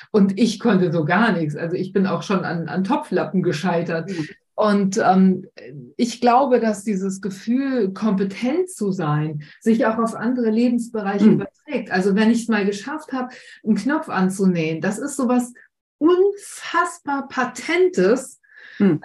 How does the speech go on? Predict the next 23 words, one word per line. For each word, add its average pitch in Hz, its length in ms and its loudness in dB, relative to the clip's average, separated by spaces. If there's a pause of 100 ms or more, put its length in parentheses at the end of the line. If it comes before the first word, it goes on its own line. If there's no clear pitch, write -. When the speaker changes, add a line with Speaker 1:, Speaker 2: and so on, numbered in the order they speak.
(180)
Speaker 1:
Ich - 140 -16
habe 262 120 -2
das - 180 -2
jetzt, - 440 0
ähm, 202 280 0
am 202 160 2
Wochenende 226 400 2
mit 196 180 2
meinem 190 240 2
Sohn 240 220 0
erlebt. 247 460 -2 (480)
Ähm, 214 400 2
der 190 180 2
eine 269 240 0
kann 220 220 -4
Knöpfe 247 400 -6
annähen, 233 400 -2
der 196 160 -2
andere 214 260 2
nicht - 240 2
so 190 140 0
gut. 220 320 -2 (640)
Und, 226 480 6